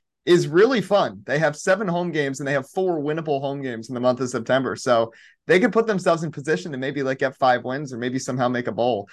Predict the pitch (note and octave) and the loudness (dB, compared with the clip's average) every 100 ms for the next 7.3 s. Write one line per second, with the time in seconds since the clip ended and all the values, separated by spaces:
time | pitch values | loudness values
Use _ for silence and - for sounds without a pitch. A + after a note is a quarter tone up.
0 | - G2 C3+ D3+ E3 D#3 C3 A#2 A2+ G#2 | -6 2 4 4 0 -2 -2 -2 -4 -6
1 | G2+ G2+ G#2 A#2+ C#3+ C3+ C3 B2 A#2 A#2 | -6 -6 -4 -2 4 4 4 0 -2 -2
2 | A#2+ A#2+ A#2 A2+ A#2 - A2+ G2+ G2 B2+ | -2 2 4 4 0 -2 -2 -2 2 2
3 | G2+ - - _ _ _ - F3+ C#3+ C3 | 2 -4 -16 _ _ _ 0 2 2 -2
4 | B2 A#2+ A#2 - A#2+ A2 B2+ B2 - _ | -4 -4 -4 -4 -6 -4 -2 -4 -6 _
5 | _ _ D3 C3+ - _ _ _ _ C3 | _ _ 6 8 4 _ _ _ _ 0
6 | D#3+ F#3 A#3 A3+ B3 A#3 B3 A3+ A3 A3 | 2 4 4 2 0 -2 -2 2 2 2
7 | A#3+ B3 B3 | -2 -4 -4